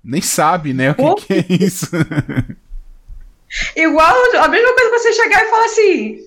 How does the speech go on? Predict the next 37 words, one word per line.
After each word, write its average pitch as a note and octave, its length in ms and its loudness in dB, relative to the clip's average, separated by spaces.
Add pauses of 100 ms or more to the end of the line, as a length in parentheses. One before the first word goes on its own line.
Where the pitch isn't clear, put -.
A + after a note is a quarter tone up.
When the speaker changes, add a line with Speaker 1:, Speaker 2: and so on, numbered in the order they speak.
(140)
Speaker 2:
pra D4+ 180 0
essa, D#4 340 -4 (280)
pra D#4 120 0
esses D#4 120 -4
adolescentes C#4 800 0 (300)
de A#3 100 -2
agora, A#3 800 0
tipo, B3 540 -2 (840)
"Você - 180 -2
sabe D4 340 0
o E4+ 80 -2
que D4+ 160 -2
que - 100 -2
é D4 80 2
um D4 140 2
orelhão?" C4 840 2 (180)
Speaker 1:
Nossa, E3+ 1120 2
é, A#2 200 0
não A#2+ 160 -2
sabe, F2 460 -2
não F#2+ 160 -2
sabe. D2+ 380 -2 (500)
Cara, G3+ 260 2
é - 40 -2
engraçado, E3 680 -2
né? C#3 160 2
O D#3+ 40 2
orelhão F3+ 480 2
era F#3 120 2
uma F#3+ 120 2
coisa F#3 320 0
tão F#3+ 300 -2
cotidiana F#3+ 800 2
da E3 160 2
gente, C#3+ 380 0
assim, D#3 460 0
que E3+ 240 -6